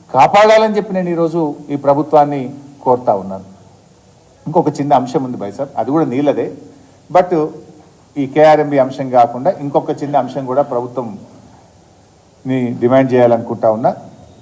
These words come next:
ముఖ్యంగా ఈరోజు కాళేశ్వరం ప్రాజెక్టులో మేడిగడ్డ నుంచి ఇప్పుడు కూడా నీళ్లు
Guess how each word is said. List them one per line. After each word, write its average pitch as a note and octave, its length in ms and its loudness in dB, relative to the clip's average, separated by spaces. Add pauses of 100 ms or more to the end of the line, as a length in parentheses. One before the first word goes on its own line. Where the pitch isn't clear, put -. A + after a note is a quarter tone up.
(360)
ముఖ్యంగా F#3 420 4 (1900)
ఈరోజు F#3 300 6 (760)
కాళేశ్వరం F#3+ 580 4
ప్రాజెక్టులో E3 480 6 (1040)
మేడిగడ్డ F#3+ 560 4 (120)
నుంచి F3 240 -2 (880)
ఇప్పుడు A3 240 -4
కూడా A#3 180 6
నీళ్లు F#3 160 4